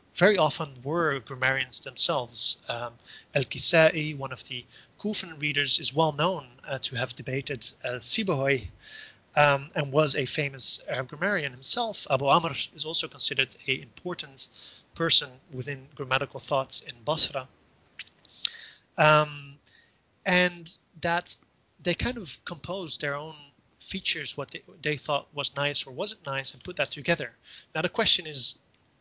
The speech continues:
how did, what did that look like? How did that composition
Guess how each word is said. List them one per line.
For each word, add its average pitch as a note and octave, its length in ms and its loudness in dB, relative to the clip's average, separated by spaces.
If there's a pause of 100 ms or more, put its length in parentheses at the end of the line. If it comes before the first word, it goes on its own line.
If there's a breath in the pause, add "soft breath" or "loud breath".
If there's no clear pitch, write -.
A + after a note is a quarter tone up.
(120)
how - 760 4
did, D#3+ 180 -4 (200)
what F3+ 140 2
did F#3 120 -2
that D3 160 -2
look E3+ 260 -6
like? C3+ 180 4
How D#3 180 0
did D3 180 -2
that C#3 200 2 (420 loud breath)
composition D#3 600 4